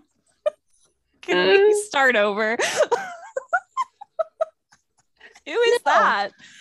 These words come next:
Speaker 2: We can't. No, we cannot
Speaker 1: Who am I
Speaker 2: because this
Speaker 1: thinking
Speaker 2: is
Speaker 1: of?
Speaker 2: different.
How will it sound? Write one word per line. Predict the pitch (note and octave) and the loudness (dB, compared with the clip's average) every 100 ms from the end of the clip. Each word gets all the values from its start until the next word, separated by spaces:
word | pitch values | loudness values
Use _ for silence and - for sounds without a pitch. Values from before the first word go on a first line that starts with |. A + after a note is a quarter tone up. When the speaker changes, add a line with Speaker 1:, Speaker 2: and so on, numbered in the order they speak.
| - | -4
Speaker 2:
We | C4 | -2
can't. | C4 E4+ C#4+ G3 E3 - _ _ _ _ _ _ _ - _ _ _ | 0 2 2 2 -4 -12 _ _ _ _ _ _ _ -20 _ _ _
No, | C4 G#3+ - - _ - | 0 0 -2 -18 _ -4
we | A3 | 0
cannot | A#3 G3 C3 - A4 | 2 2 0 -12 -8
Speaker 1:
Who | B4 | -2
am | |
I | A#3+ | -2
Speaker 2:
because | - A#3 | 4 4
this | A3 | 4
Speaker 1:
thinking | G#3+ G#3 B3+ | 0 -4 -4
Speaker 2:
is | G#3+ | -2
Speaker 1:
of? | F#3 E3+ | -2 0
Speaker 2:
different. | F#3 - - - | -2 -4 -12 -16